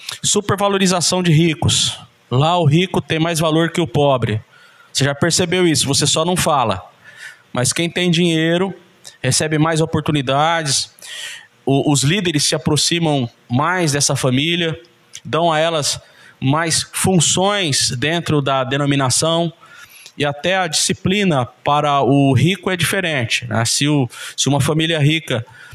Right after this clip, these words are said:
faz alguma coisa errada, a maneira de dis-, de serem disciplinados é quase que uma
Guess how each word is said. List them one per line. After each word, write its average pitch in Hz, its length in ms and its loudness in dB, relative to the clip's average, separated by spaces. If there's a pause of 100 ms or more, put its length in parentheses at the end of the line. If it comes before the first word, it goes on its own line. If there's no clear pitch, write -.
(300)
faz 160 300 0
alguma 156 280 0
coisa 143 280 2
errada, 170 640 0
a 139 220 2
maneira 151 360 2
de 160 120 -6
dis-, 151 340 -2
de - 80 -6
serem 196 300 0
disciplinados 165 800 0
é 165 200 0
quase 180 360 -2
que - 100 -2
uma 170 360 0